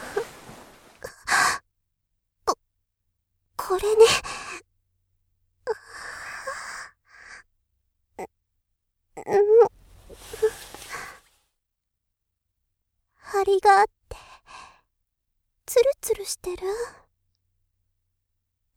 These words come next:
あー、怖い。<laughs> 指先で触れるだけって、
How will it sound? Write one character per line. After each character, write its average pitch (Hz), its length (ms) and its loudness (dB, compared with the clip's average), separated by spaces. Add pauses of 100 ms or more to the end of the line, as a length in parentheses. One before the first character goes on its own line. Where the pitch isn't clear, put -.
(340)
あ - 260 4
ー、 427 40 6 (420)
怖 - 120 -8 (4000)
い。 339 120 2
<laughs> - 0 -
指 339 240 0
先 403 320 -2
で 359 80 0
触 392 220 -2
れ - 120 2
る 392 120 2
だ 381 140 6
け - 200 -2
っ - 40 -2 (100)
て、 - 120 -2